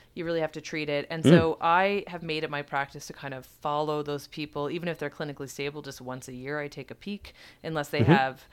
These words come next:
Speaker 1: you know, if they have a really solid, um, primary care provider who's able to feel confident with that, I, I will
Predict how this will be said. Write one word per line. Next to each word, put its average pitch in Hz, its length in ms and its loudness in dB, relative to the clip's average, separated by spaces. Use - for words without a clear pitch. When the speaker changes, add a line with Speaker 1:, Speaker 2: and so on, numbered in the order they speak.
Speaker 1:
you - 80 -4
know, 175 80 4
if 185 120 2
they 233 100 4
have 247 140 8
a 190 180 6
really 165 260 -4
solid, 143 600 -2
um, 139 180 -4
primary 143 300 -4
care 135 320 -4
provider 135 560 -4
who's 151 220 -8
able 127 300 -6
to 127 300 -6
feel 131 220 -8
confident 135 480 -10
with 147 180 -10
that, 147 300 -4
I, 123 200 -8
I 127 140 -6
will 123 260 -10